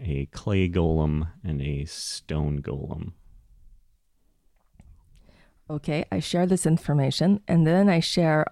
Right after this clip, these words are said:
Speaker 2: all of my knowledge about their weaknesses.
Speaker 1: <laughs> Which there are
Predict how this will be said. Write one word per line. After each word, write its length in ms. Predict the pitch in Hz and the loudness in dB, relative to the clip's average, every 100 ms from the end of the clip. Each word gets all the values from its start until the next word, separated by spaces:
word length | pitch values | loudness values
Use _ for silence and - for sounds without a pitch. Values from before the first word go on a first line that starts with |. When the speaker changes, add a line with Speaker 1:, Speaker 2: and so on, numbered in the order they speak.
| - | 2
Speaker 2:
all 220 | 190 233 | 2 4
of 140 | 247 | 2
my 180 | 240 233 | 4 4
knowledge 380 | 214 202 202 190 | 6 6 4 4
about 380 | 175 170 170 - | 4 4 2 2
their 160 | 170 | 2
weaknesses. 840 | 160 156 - 139 - - - - - - 147 202 - | 4 2 2 0 0 -4 -2 -4 -4 -6 -4 -4 -4
Speaker 1:
<laughs> 380 | 147 - 120 | -6 -6 -10
Which 380 | - 117 - - - - - - - _ | -6 -8 -8 -14 -16 -20 -20 -20 -20 _
there 600 | - 120 123 123 131 127 - | -6 -2 0 2 2 0 -2
are 680 | 156 196 214 220 233 233 | -2 0 2 2 2 0